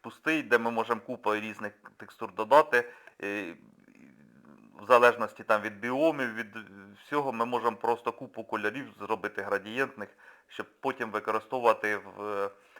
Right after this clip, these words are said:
різноманітні покраски оцих асетів.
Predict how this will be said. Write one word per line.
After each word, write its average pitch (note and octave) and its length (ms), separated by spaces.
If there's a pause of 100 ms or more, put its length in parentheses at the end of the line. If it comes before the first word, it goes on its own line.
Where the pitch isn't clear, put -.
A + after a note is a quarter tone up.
(100)
різноманітні G#2 1120 (180)
покраски - 580
оцих - 280
асетів. - 400